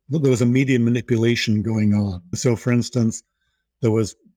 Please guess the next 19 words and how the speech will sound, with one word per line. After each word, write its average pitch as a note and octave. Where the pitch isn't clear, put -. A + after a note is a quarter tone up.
the B2+
morning C3+
of A2+
the A#2
event, A2+
all A#2+
of A#2
a A2
sudden C3+
we A#2
saw A#2
smoke C3+
coming A2+
out G#2+
of A2
one G#2+
of G#2
the G2
buildings. A#2+